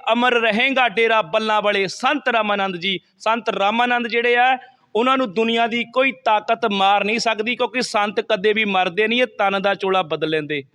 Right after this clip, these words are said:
ਕਦੇ ਮੌਤ ਦੇ ਕੋਲੋਂ ਡਰਦੇ ਨਹੀਂ। ਸੋ ਸੰਪਲਾ ਸਾਹਿਬ, ਧੰਨਵਾਦ ਤੁਹਾਡਾ ਬਹੁਤ ਬਹੁਤ, ਤੁਸੀਂ ਬਹੁਤ,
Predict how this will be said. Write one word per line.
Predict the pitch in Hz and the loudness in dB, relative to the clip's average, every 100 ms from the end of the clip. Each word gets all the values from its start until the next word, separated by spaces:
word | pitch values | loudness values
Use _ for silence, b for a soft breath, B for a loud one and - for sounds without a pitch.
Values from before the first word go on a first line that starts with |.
| - | -6
ਕਦੇ | 190 196 | -2 -2
ਮੌਤ | 180 175 | 0 -2
ਦੇ | 175 170 | -4 -6
ਕੋਲੋਂ | 170 165 | -6 -4
ਡਰਦੇ | 151 143 139 | -4 -4 -6
ਨਹੀਂ। | 147 | -6
ਸੋ | 160 160 160 | -4 -6 -6
ਸੰਪਲਾ | 156 151 170 | -8 -6 -4
ਸਾਹਿਬ, | 170 175 - _ _ - | -4 -6 -10 _ _ -6
ਧੰਨਵਾਦ | 165 147 160 | -4 -2 -4
ਤੁਹਾਡਾ | 175 151 | -4 -4
ਬਹੁਤ | 147 160 | -4 -4
ਬਹੁਤ, | 160 165 160 | -4 -6 -6
ਤੁਸੀਂ | 143 151 | -10 -6
ਬਹੁਤ, | 156 170 175 165 160 | -2 -2 -2 -2 -4